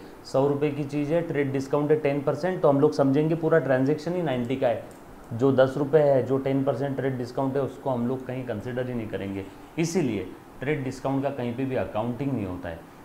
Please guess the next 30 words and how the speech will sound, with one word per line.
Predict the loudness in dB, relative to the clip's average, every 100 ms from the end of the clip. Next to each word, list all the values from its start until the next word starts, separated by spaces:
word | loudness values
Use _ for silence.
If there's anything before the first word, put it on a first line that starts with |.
| -6
Cash | -2 0 -2
discount | -6 -6 -4
का | -2
accounting | 0 -2 -4 -6 -8
होता | -10 -12
है। | -16 -18 -16 -2
दोनों | 2 2
का | 4
ऑब्जेक्टिव | 2 2 -4 -2
बताया | -2 -2 -2
था। | -2
trade | -2 -2 -2
discount | -4 -2 -4 -2
क्यों | -2
देते | -2 -2 -2
हैं? | -2
Trade | 0 2 2 2
बढ़ाने | 0 0 -4
के | -4
लिए, | -4 0
धंधा | 0 2 2
बढ़ाने | 2 -2 -4
के | -4
लिए, | -4 -2
sale | -2 -2 0
बढ़ाने | -2 -2 -4
के | -8
लिए, | -10 -12 -16 -20 -20 -20 -12 -4
बरोबर | -2
है। | -2